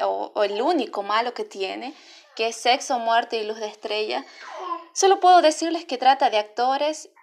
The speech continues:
y que el lugar donde trabajan está por venderse, o sea, este teatro, una especie de teatro, se está por vender. Eh, no pude captar nada más, sinceramente. Eh, como les dije, lo empecé varias veces.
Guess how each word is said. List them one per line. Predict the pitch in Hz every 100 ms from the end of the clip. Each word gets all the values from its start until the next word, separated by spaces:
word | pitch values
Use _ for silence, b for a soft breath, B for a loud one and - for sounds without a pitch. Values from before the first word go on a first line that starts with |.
| -
y | 247
que | 247
el | 240
lugar | 254 247 269 285
donde | 269 226 208
trabajan | 294 233 226 254 254 262 - 294 294 -
está | - 233 233
por | 233
venderse, | 208 214 285 247 214
o | 208
sea, | 220
este | 214 196 - -
teatro, | 202 208 233 240 254 226 202 -
una | 208
especie | 220 240 269
de | 202
teatro, | 208 208 208 -
se | 208
está | 214 208
por | 208
vender. | 214 220 214 - _ _ _ b b b b b b -
Eh, | 262 262 - -
no | 294 370
pude | 466 -
captar | 202 208 233
nada | 226 220 196
más, | 190 196 240
sinceramente. | 220 214 208 190 190 240 254 -
Eh, | 190 196
como | - 214
les | 214 208
dije, | 214 233
lo |
empecé | 208 214 220
varias | 214 214
veces. | 214 208 214 247 262